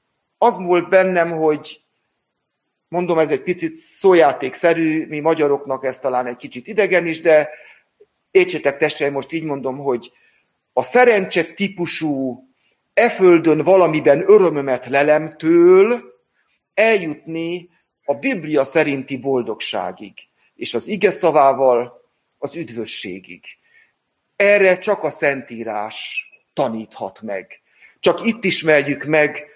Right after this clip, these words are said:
a Krisztus megváltó haláláról és húsvéti feltámadásáról szóló bizonyságtételt, ami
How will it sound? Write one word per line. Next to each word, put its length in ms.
a 100
Krisztus 440
megváltó 600
haláláról 1040
és 180
húsvéti 460
feltámadásáról 1160
szóló 360
bizonyságtételt, 1040
ami 340